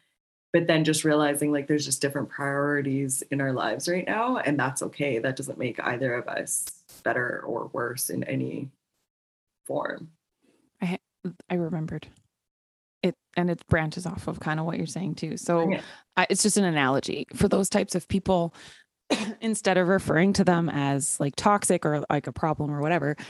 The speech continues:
Speaker 2: um, seeing them as, like, weightlifting opportunities. So we have people in our lives who we, like, align with, and we, um, you know, you, you,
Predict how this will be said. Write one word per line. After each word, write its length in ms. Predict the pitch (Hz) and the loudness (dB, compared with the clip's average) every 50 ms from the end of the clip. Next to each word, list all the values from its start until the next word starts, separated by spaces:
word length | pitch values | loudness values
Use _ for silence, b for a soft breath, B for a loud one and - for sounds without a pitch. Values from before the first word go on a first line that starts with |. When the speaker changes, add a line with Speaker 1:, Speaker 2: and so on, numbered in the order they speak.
| B B B B B B | B B B B B B
Speaker 2:
um, 560 | - - 170 170 160 156 156 151 147 139 - - - _ _ _ _ | 0 2 4 4 4 2 2 2 0 0 -2 -6 -10 _ _ _ _
seeing 420 | - - - 202 196 202 208 214 208 | -4 0 2 2 4 4 4 2 2
them 280 | 196 185 175 175 151 | 2 2 2 2 0
as, 300 | 139 156 160 165 156 165 | 0 0 0 0 0 0
like, 240 | 165 156 147 147 - - | 0 0 0 -2 -4 -4
weightlifting 800 | - 156 185 185 - - - 170 156 - - - 143 131 123 - | 0 2 2 2 2 2 0 0 0 0 -4 -6 -4 -4 -4 -2
opportunities. 760 | - 127 131 - 135 135 - - - - - - - - - B B B B B B | -2 -2 -2 -2 -4 -6 -6 -8 -8 -8 -8 -12 -12 -14 -14 B B B B B B
So 180 | - - 196 196 | 2 4 4 6
we 120 | 202 214 | 6 6
have 240 | 202 190 196 196 - | 6 6 4 4 4
people 300 | - - - - 214 220 | 2 4 4 4 4 4
in 60 | 208 | 4
our 120 | 202 196 | 4 4
lives 360 | 185 180 175 175 175 175 170 - | 4 4 4 4 2 2 2 0
who 100 | 185 165 | 0 0
we, 320 | 160 175 170 170 165 160 | 2 2 2 2 2 2
like, 200 | 160 156 151 - | 0 0 0 0
align 400 | 165 196 233 233 226 208 202 208 | 2 2 4 4 4 4 4 4
with, 240 | 202 196 190 196 - | 4 2 2 2 0
and 140 | 175 170 175 | 0 -2 0
we, 280 | 165 160 156 147 143 B B B B B B B _ _ _ | -2 -2 -2 -2 -4 B B B B B B B _ _ _
um, 560 | - 160 160 156 151 147 139 135 139 127 - - | -4 -4 -2 -2 -2 -2 -4 -4 -4 -6 -6 -4
you 120 | - 190 180 | -2 -2 0
know, 80 | 151 151 | 0 -2
you, 200 | 151 - 147 - - - - | -2 -4 -6 -8 -12 -10 -8
you, 260 | 139 143 71 - - | -6 -6 -6 -6 -8